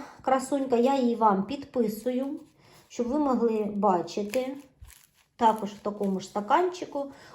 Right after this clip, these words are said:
Ось так вона виглядає після покупочки через два тижні. Саме вже два тижні пройшло. Також, бачите, без квіточок. Вони, до речі, зразу майже відпали, чуть ли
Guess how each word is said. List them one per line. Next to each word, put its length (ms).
Ось 140
так 260
вона 520
виглядає 720
після 300
покупочки 800
через 380
два 300
тижні. 520
Саме 300
вже 180
два 220
тижні 380
пройшло. 340
Також, 380
бачите, 420
без 520
квіточок. 600
Вони, 240
до 140
речі, 500
зразу 640
майже 400
відпали, 640
чуть 220
ли 280